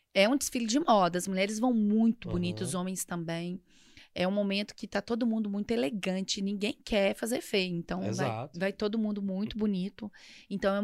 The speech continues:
Speaker 1: moçada muito linda que a gente encontra no Pedro Leopoldo Rodeio Show.
Speaker 2: Que coisa. Eu tô pega-, eu peguei a revista aqui. Vão ser quatro palcos.
Speaker 1: Isso.
Speaker 2: Seis camarotes.
Speaker 1: Isso.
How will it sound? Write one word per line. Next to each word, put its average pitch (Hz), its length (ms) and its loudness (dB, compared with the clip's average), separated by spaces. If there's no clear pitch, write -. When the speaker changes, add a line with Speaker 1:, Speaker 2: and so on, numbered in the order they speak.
Speaker 1:
moçada 214 360 0
muito 214 560 2
linda 185 400 0
que - 100 -10
a 180 40 -6
gente 190 240 -4
encontra 185 340 -6
no 180 60 -4
Pedro 175 240 -6
Leopoldo 175 340 -4
Rodeio 180 220 -4
Show. - 260 -6
Speaker 2:
Que 240 160 -8
coisa. 110 220 -4
Eu 147 100 -4
tô 240 140 -6
pega-, 147 240 -4
eu 131 100 -4
peguei 180 220 -4
a 165 40 -2
revista 104 460 -6
aqui. 139 380 -4
Vão 143 180 -4
ser 135 200 -8
quatro 196 440 0
palcos. - 720 -8
Speaker 1:
Isso. - 400 -6
Speaker 2:
Seis - 580 0
camarotes. 127 760 -6
Speaker 1:
Isso. - 480 -6